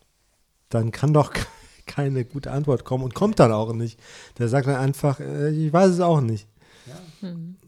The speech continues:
Speaker 1: Ja.
Speaker 2: Aber ich, ich, ja, aber ich glaub, also es ist ja
Speaker 1: Und diese Unterhaltungen waren jetzt nicht so,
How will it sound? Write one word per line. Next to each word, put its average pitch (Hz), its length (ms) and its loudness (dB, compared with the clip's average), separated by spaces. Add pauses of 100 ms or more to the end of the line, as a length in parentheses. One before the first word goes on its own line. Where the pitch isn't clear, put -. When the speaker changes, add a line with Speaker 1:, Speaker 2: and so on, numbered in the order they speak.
Speaker 1:
Ja. 117 200 -4 (1400)
Speaker 2:
Aber 113 160 -18
ich, - 160 -18
ich, - 480 -18
ja, 131 120 -18
aber 151 280 -16
ich 107 80 -20
glaub, 170 220 -20
also 131 220 -18
es 147 60 -16
ist 151 40 -20
ja 160 280 -8 (600)
Speaker 1:
Und 131 240 0 (140)
diese 143 300 2
Unterhaltungen 139 680 4
waren 127 260 2
jetzt 123 320 0
nicht 185 220 -4
so, 117 520 0